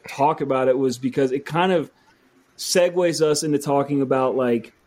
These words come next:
how Portugal the Man, I think all of their other albums are phenomenal, but they had this small fan base, like, a small devoted fan base, and then they had this album and they fucking blew up. So it was kind of, like,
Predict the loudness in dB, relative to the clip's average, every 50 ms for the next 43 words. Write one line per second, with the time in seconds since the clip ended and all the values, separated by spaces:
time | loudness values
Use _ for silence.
0 | _ _ _ -10 -4 -2 0 2 2 2 4 4 2 2 2 -2 -6 _ _ _
1 | _ _ _ _ _ _ -2 2 2 2 2 4 2 2 2 2 0 0 2 2
2 | 2 2 2 0 0 -2 -6 -14 _ _ _ _ _ _ _ 0 0 2 2 2
3 | -2 0 0 2 4 4 2 2 2 0 2 2 4 4 4 4 4 2 0 0
4 | 0 0 -2 0 -2 -2 -2 -4 -10 -8 -4 0 0 2 2 2 0 -2 -4 -10
5 | -6 -2 0 2 2 2 2 2 2 0 0 0 0 0 0 -2 0 0 -2 -2
6 | 2 0 0 0 0 -6 -4 -2 0 0 2 2 0 -2 -4 -4 -4 -4 -2 -2
7 | 0 2 2 2 2 2 2 -2 -2 -2 -2 -2 -2 -2 -4 -4 -4 -2 0 0
8 | 2 2 2 2 0 0 2 4 4 4 4 2 0 0 -4 -2 0 0 2 2
9 | 2 2 2 0 -4 -4 -2 0 0 0 -2 -2 -4 -4 -2 -2 -2 -4 -4 -2
10 | -2 0 0 0 0 0 0 2 2 2 0 -2 -4 _ -2 -2 -2 0 0 -2
11 | -2 -2 -4 -6 -4 0 2 2 2 2 0 0 -2 -4 -6 -8 -12 _ _ _
12 | _ _ _ _ 0 2 2 2 0 -2 -2 0 0 2 2 0 0 0 0 2
13 | 2 0 0 -2 _